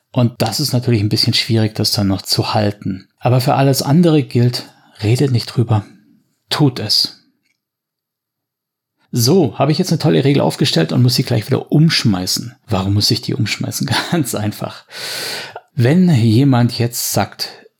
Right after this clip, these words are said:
"Mein Charakter redet bayerisch", habe ich jetzt eben gesagt, "Rede nicht drüber, tu es." Wenn du jetzt einen S C führst, dann ist es natürlich viel einfacher,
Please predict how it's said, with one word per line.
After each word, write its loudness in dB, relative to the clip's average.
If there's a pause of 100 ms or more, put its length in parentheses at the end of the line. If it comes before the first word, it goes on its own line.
(180)
"Mein 2
Charakter -2
redet -2
bayerisch", -6 (1160)
habe -2
ich -2
jetzt 0
eben 2
gesagt, -2 (260)
"Rede 4
nicht 2
drüber, 0 (160)
tu 2
es." -2 (1300)
Wenn 2
du 6
jetzt 2
einen 0
S -2
C 2
führst, -4
dann -6
ist -2
es -4
natürlich -2
viel 0
einfacher, -2